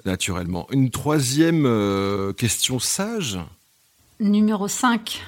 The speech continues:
Speaker 1: Pourquoi le cinq ?
Speaker 2: Pourquoi pas ?
Speaker 1: C'est ça.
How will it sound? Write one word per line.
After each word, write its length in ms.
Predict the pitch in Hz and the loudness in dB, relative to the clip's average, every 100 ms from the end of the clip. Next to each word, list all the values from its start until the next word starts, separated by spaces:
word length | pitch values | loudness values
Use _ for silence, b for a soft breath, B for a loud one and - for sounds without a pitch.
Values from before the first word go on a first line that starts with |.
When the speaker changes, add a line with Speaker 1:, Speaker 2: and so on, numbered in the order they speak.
| B B | B B
Speaker 1:
Pourquoi 300 | - 85 117 | -14 -8 -4
le 80 | 117 | -2
cinq ? 400 | 92 117 143 - - _ _ _ - | -2 -4 -6 -10 -20 _ _ _ -10
Speaker 2:
Pourquoi 300 | 190 202 208 | -2 0 4
pas ? 260 | 247 - - _ - - | 2 2 -10 _ -20 -16
Speaker 1:
C'est 160 | - 107 | -6 -4
ça. 180 | - | -4